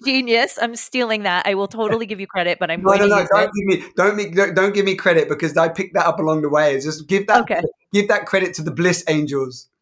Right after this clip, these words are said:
Speaker 1: Okay, <laughs> okay. All right. Well, we'll pass it along. We'll keep spreading that.
Speaker 2: <laughs>
Speaker 1: Um, but gosh, yes. And I love how you've already brought in the, the concept of gratitude and gratefulness and how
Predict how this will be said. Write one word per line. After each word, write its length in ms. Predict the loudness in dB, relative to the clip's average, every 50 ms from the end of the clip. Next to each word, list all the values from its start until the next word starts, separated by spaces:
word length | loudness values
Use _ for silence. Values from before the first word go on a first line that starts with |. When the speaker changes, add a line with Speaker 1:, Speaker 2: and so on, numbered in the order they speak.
| _ _ -4 -2
Speaker 1:
Okay, 380 | -2 -2 -2 -2 -2 -2 0 2
<laughs> 200 | 0 0 0 -2
okay. 300 | -10 -8 -4 -2 -2 -2 -2 -6 -10 -10 -10 _ -16 -14 -12 -6 -2
All 60 | 0 0
right. 140 | 2 2
Well, 100 | 0 0
we'll 120 | -2 -2 -4
pass 320 | 0 2 2 2 2 2
it 80 | 0 2
along. 260 | 2 2 2 2 0
We'll 80 | -2 -4
keep 180 | -6 -8 -10
spreading 340 | -6 -2 -2 -2 0 -2 -2
that. 260 | -2 -2 -2 -2 -4 -6 -8
Speaker 2:
<laughs> 300 | -6 -6 -6 -4 -2 0
Speaker 1:
Um, 340 | 0 2 0 0 -2 -4 -6 -12 -16 _ _ _ _ _ _ _ _
but 220 | -2 -2 -2 -2 -4
gosh, 380 | -4 -4 -4 -4 -4 -6 -2
yes. 260 | 0 0 0 0 0 -2
And 100 | -2 -2
I 80 | 0
love 220 | 0 0 -2 -2 -2
how 140 | -2 -4
you've 260 | -4 -4 -6 -10 -10 -8 -4
already 320 | -2 0 2 0 0 -2 -4
brought 280 | -2 0 0 0 0
in 320 | 0 -2 -4 -4 -6 -6 -2
the, 340 | 0 2 2 2 2 0 0
the 100 | -4 -6
concept 480 | -6 -6 -8 -6 -4 -4 -4 -4 -2
of 220 | -4 -6 -6 -8 -14 _ _ -20 -20 _ _
gratitude 480 | -4 -2 -2 0 -2 -4 -4 -6 -6 -4
and 100 | -4 -4
gratefulness 540 | -2 -4 -4 -4 -6 -6 -6 -6 -6 -6 -6
and 100 | -8 -8
how 640 | -8 -8 -4 -4 -2 0 0 0 0 0 -2 -4